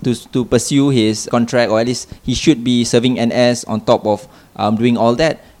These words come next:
only goes to show that We are not even recognizing his talent enough to see that, you know what, this kid can do more. Um, we give him a bit of time now. Maybe, who knows, you can. He's been called up for Team Singapore, by the way, but he hasn't played yet.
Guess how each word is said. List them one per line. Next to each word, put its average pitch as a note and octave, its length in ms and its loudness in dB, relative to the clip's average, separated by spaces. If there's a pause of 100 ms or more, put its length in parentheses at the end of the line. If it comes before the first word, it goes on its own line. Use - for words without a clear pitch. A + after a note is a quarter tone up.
only F3+ 240 4
goes F3 200 4
to E3+ 100 0
show F3+ 240 4
that C#3+ 320 0 (220)
We C#3+ 160 2
are D#3 80 4
not G3 160 2
even E3 200 4
recognizing D#3+ 1080 0
his C3+ 280 -4
talent C3+ 520 2 (100)
enough D3 480 0 (240)
to B2 100 -6
see D3+ 280 -6
that, B2 320 0 (140)
you B2 120 -2
know D3 80 2
what, F3+ 320 0
this D#3+ 200 -2
kid - 300 -2 (340)
can D#3 340 4
do D3 200 2
more. D3+ 400 2 (340)
Um, A#2+ 300 2
we B2 100 2
give D3+ 180 4
him F#3 180 2
a C3 80 0
bit C#3+ 140 4
of C3 200 2
time D3 260 0
now. E3+ 300 2 (380)
Maybe, D3 320 2
who D3+ 160 -2
knows, D3 200 2
you B2+ 60 -6
can. A2+ 260 -2 (260)
He's G3+ 220 2
been G3 140 2
called A3+ 180 2
up G3 100 2
for D#3 120 2
Team E3+ 200 0
Singapore, C#3 320 2
by G#2+ 120 2
the G2+ 60 -4
way, B2+ 260 -4
but B2+ 140 -4
he D3 120 2
hasn't D3 300 0
played C#3 220 -2
yet. - 240 -2